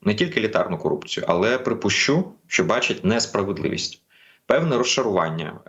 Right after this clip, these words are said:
на тих, кому все дозволено, тих, кому, е, тих, для кого закон. Е, бачать, е,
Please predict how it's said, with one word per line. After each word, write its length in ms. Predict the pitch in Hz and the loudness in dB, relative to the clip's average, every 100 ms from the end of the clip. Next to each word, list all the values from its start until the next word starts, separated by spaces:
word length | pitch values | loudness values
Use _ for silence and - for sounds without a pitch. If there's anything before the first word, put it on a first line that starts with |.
| - | -6
на 560 | 95 90 87 85 82 80 | 0 2 2 2 2 0
тих, 280 | - 113 - | 0 -2 0
кому 220 | 98 95 | 0 2
все 180 | - 151 | 2 2
дозволено, 500 | 151 123 127 120 110 | 0 2 2 2 0
тих, 200 | 110 - | -4 -2
кому, 520 | 113 113 107 104 101 - - - - | 0 2 4 2 0 -8 -14 -10 0
е, 280 | 90 90 90 | 2 4 2
тих, 180 | 123 107 | 2 2
для 140 | 95 | 0
кого 260 | - 107 87 | 2 2 2
закон. 460 | 90 - 76 69 - - | -2 -2 -2 -2 -10 -6
Е, 320 | - 85 80 82 | 0 2 2 2
бачать, 500 | 117 139 - 143 - | 2 2 0 0 0
е, 380 | 131 131 131 | 2 2 0